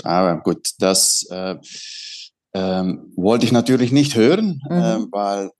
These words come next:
Speaker 1: mein, mein Traum war, schon viele Jahre lang eine Beratung zu gründen. Ich hab zwar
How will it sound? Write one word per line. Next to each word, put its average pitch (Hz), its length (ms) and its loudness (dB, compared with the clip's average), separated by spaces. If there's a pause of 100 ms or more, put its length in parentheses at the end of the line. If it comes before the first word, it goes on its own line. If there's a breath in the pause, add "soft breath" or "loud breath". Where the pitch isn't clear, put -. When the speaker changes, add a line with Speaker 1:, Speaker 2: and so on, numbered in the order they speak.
(100)
Speaker 1:
mein, 95 640 -4
mein 87 500 -6
Traum 107 500 4
war, 98 380 0 (400 loud breath)
schon 98 260 -6
viele 107 280 2
Jahre 95 300 2
lang 110 340 0 (420 loud breath)
eine 92 260 -8
Beratung 113 520 2
zu 117 160 -4
gründen. 170 540 0
Ich - 200 -12
hab 95 220 -12
zwar 90 600 -2